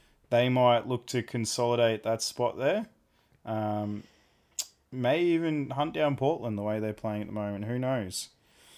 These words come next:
Um, the Spurs have the second toughest remaining schedule, and the Grizz are on a big road trip, as we mentioned before.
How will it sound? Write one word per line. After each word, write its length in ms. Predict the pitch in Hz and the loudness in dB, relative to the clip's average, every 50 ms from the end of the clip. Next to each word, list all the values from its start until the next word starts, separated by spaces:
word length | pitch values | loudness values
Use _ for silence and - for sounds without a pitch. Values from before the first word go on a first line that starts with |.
| - - _ _ - | -20 -20 _ _ -4
Um, 420 | - 117 110 107 104 104 104 104 - | 0 2 2 4 2 2 0 -2 -2
the 100 | - 127 | 0 0
Spurs 600 | - - - - - 135 143 165 190 202 190 - | 2 2 0 2 2 4 6 6 6 6 4 2
have 200 | - 180 165 147 135 | 2 0 0 0 0
the 80 | 123 | 0
second 560 | - - - - - 131 127 - - 123 104 | 0 2 2 2 2 0 0 0 0 -2 -2
toughest 520 | - - - 123 123 - 127 113 - - - | -2 0 2 2 2 2 0 -4 -4 -4 -4
remaining 400 | 113 107 101 98 104 104 101 101 | -4 -2 -2 -2 -2 -2 -4 -4
schedule, 640 | - - - 101 101 101 110 127 147 175 208 202 - _ _ _ _ _ _ _ _ _ _ _ - | -6 -6 -6 -6 -6 -4 -4 -4 -2 -2 -4 -6 -8 _ _ _ _ _ _ _ _ _ _ _ -6
and 540 | - 120 113 113 113 110 110 110 113 110 - | -2 0 2 2 2 2 0 -2 -4 -4 -4
the 100 | 120 120 | -4 -4
Grizz 680 | 113 101 110 117 139 160 147 131 143 175 208 - - - - | -4 -2 -2 0 2 2 2 2 2 0 -2 -4 -4 -2 0
are 160 | 117 120 120 | 0 2 4
on 220 | 117 113 113 110 107 | 4 4 2 2 -2
a 80 | - - _ - 110 - - - | -4 -8 _ -20 -20 -18 -8 -4
big 180 | 156 170 156 123 | -4 -4 -2 0
road 260 | 113 120 139 139 131 | 2 2 2 2 0
trip, 240 | - 139 123 - - | -2 -4 -4 -2 -4
as 120 | 107 107 | -4 -2
we 80 | 110 104 | -2 0
mentioned 380 | 104 107 110 107 - 110 104 | 0 0 -2 -2 -4 -4 -4
before. 560 | 104 101 - - 117 123 139 131 120 120 120 | -4 -4 -4 -4 -2 0 2 2 2 2 0